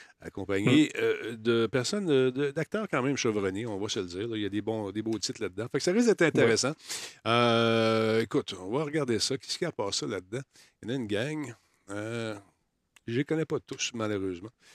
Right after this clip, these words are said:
Speaker 1: Euh, Ruby Cruz, bon, on l'a vu. Ellie, euh, Bamber, Tony Rivoli, bon, bien sûr, Warwick qui est là. Euh,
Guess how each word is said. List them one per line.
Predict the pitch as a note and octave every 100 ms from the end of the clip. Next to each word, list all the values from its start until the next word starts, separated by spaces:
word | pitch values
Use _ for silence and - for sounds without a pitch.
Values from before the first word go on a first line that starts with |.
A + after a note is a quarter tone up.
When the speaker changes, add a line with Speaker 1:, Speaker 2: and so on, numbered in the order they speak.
| - - _ -
Speaker 1:
Euh, | G#2+ G#2+ G#2+ A2
Ruby | A2+ A2+ G#2+
Cruz, | C3+ B2
bon, | G#2+
on | G#2+
l'a | G#2
vu. | G#2+ B2+ A2+
Ellie, | A#2 A2+
euh, | G#2
Bamber, | G2 A2 G#2+ G#2+ A#2 A2+
Tony | A#2 A2 A2 A#2 A2
Rivoli, | G#2 G2+ G2 A#2
bon, | A2 G2+
bien | F#2+ G2
sûr, | - A#2 G2+
Warwick | G2 G2 B2 -
qui | G#2
est |
là. | A2+ - - - _ -
Euh, | G2 G#2+ G#2+ G#2+